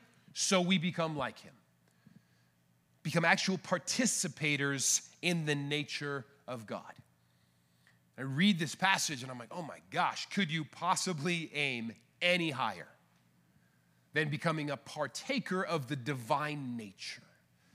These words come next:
And through knowing Jesus, being transformed to become like God." I can't think of a higher vision for life. I don't think there is one.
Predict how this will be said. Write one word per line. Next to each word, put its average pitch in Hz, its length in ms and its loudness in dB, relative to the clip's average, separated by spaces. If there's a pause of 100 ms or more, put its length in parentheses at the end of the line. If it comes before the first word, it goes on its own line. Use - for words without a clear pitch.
(220)
And 143 160 -4
through 170 200 2
knowing 190 420 4
Jesus, 147 440 0
being 147 320 -2
transformed 151 1500 0 (380)
to 143 100 -4
become 135 520 -2
like 147 360 -2 (320)
God." 110 340 -10 (2250)
I 202 240 8
can't 233 380 4
think 226 440 4
of 170 240 2
a 156 260 0 (120)
higher 190 560 2 (100)
vision 131 880 2 (600)
for 143 300 -8
life. - 540 -12 (1700)
I 131 120 0
don't 160 180 -4
think 202 160 -4
there 240 160 2
is 302 160 4
one. 220 220 0